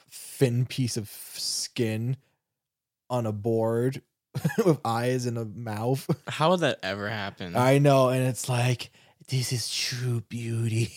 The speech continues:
Speaker 1: <laughs>
Speaker 2: Ew. <laughs> Oh my God. I, I, I don't see how that would be a thing,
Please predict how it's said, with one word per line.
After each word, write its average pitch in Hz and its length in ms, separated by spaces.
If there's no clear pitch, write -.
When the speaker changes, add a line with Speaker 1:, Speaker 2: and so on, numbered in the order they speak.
Speaker 1:
<laughs> - 140
Speaker 2:
Ew. 202 760
<laughs> - 0
Oh 92 220
my 69 140
God. - 160
I, 113 240
I, 113 80
I - 80
don't 98 200
see 110 180
how 110 140
that 92 140
would 92 140
be 95 140
a 101 40
thing, 110 360